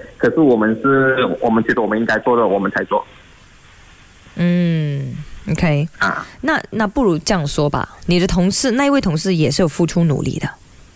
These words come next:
Speaker 1: 是的，无可否认，无可否认。
Speaker 2: 嗯，嗯。
Speaker 1: 啊。
Speaker 2: 然后他也没有这么顶撞老板，所以老板就觉得还要跟他聊，好像比较舒服。我可以这样说吗？
Speaker 1: 嗯，可以吧。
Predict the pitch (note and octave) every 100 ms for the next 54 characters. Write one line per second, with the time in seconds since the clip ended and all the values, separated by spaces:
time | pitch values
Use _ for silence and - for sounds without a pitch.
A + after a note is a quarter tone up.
0 | - - - - - - - B2 A2 -
1 | - - - D#3 D#3 E3 D3 A#2 C3+ C3+
2 | B2 B2 G2+ G2+ A#2 - - - D#3 C#3+
3 | C3 C3+ - - - - D#3 C3+ C#3 A2+
4 | G2+ - - - E3 G3+ G#3 G#3 G#3+ F3
5 | D#3+ A3 F#3 D#3+ A3+ A3 D#3+ C#3 B3 G#3
6 | D3 D#3 C#3+ - - G#3+ F3+ E3+ D3 F3
7 | D#3+ D3 D3 - - C#3+ F3+ - - F#3
8 | G3 F#3+ D3+ C3+ - D#3 F#3 D#3+ D#3 D3+
9 | E3+ D#3+ D3+ - - D#3+ D#3+ F3+ E3+ F#3
10 | F#3 - - - - - - - - -
11 | - C3 B2+ B2 B2 B2 A#2+ - A#2 A2+
12 | A#2 F#2 - - - -